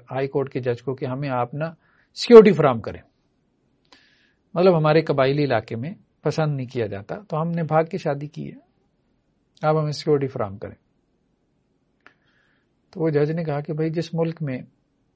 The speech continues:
پرائم منسٹر جو رہ چکی ہو اس کو سیکیورٹی حاصل نہیں ہے،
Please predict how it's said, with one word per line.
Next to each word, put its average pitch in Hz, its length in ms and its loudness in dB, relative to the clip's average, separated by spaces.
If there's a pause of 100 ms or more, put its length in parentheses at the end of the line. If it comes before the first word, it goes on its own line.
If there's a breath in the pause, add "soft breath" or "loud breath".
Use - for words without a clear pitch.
(500)
پرائم 170 300 0
منسٹر 151 540 0 (540)
جو 165 200 0
رہ 151 160 4
چکی 151 340 -4
ہو 117 120 -4 (1160 soft breath)
اس 262 180 -2
کو 254 120 -2
سیکیورٹی 185 460 2
حاصل 123 400 -2
نہیں 95 140 -12
ہے، - 140 -20